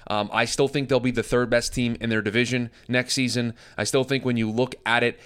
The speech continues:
they are gonna have to, in the playoffs, more than likely on the road, unless they win the division, but more than likely on the road, um,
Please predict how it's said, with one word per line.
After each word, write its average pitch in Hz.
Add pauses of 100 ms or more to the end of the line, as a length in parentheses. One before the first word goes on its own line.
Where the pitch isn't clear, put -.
(100)
they 120
are 120
gonna 110
have 127
to, 127
in 123
the 123
playoffs, 120
more 120
than 127
likely 120
on 127
the 127
road, 120
unless 117
they 120
win 117
the 117
division, 110 (220)
but 110
more 123
than 127
likely 123
on 131
the 131
road, 117 (400)
um, 104